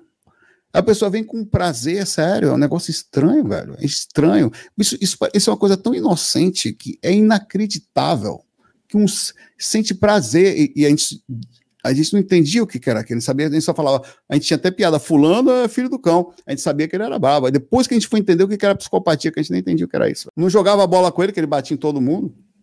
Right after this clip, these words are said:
Quando tava jogando, paramos de jogar. Então tinha uns negócios assim que você vê, a ori-, nasceu com o cara, e a mãe dos pais do cara eram massa, velho. Não tinha motivo dele ser assim.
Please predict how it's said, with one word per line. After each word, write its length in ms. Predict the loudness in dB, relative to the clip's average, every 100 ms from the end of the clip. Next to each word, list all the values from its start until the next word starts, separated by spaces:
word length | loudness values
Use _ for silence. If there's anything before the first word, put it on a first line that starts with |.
| _ _ _ _ _ _ _ _ _ _ -8
Quando 140 | -2
tava 180 | 0 2
jogando, 300 | 0 -2 -8 -2
paramos 360 | 2 4 2
de 40 | 0
jogar. 340 | -2 -2 -6 -10 _ _ _ _ -20 -10
Então 100 | -8
tinha 140 | -4
uns 80 | -2
negócios 560 | 2 2 2 0 -2 -4
assim 160 | -4
que 120 | -4 -6
você 300 | -6 -2 0
vê, 220 | 0 0
a 80 | 2
ori-, 220 | 2 2
nasceu 400 | 0 0 2 0
com 140 | 2 0
o 60 |
cara, 340 | 0 -2 0 0
e 180 | 0 -2
a 80 | 0
mãe 220 | 2 2
dos 180 | -2 -2
pais 220 | 2 2
do 80 | 2
cara 180 | -2 -2
eram 160 | -4
massa, 400 | -2 -2 -4 -6
velho. 220 | -6 -4 -2
Não 80 |
tinha 180 | 0 2
motivo 340 | 2 2 -2 0
dele 160 | 2
ser 120 | 2
assim. 280 | -2 -2 -6